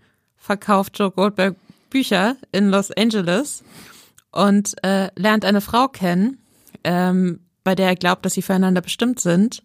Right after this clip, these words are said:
und, und die er ganz unfassbar liebt, mehr als alles andere. Love heißt die passenderweise. Und, äh, stellt dann aber fest, hm,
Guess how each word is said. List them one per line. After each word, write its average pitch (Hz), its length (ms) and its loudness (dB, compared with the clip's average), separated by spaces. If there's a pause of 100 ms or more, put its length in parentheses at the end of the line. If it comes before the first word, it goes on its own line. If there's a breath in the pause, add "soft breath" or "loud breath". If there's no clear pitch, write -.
und, 170 280 -2
und 170 180 -4
die 190 40 0
er 180 80 2
ganz 208 220 0
unfassbar 208 400 -2
liebt, 175 300 -2
mehr 190 100 2
als 196 120 -2
alles 180 240 -4
andere. 156 540 0 (380 loud breath)
Love 226 460 2
heißt 147 280 -4
die 156 80 -4
passenderweise. 151 1000 -2 (760 loud breath)
Und, 180 520 0
äh, 180 380 0
stellt 208 360 -2
dann 202 120 2
aber 190 160 0
fest, - 380 -4
hm, 202 300 2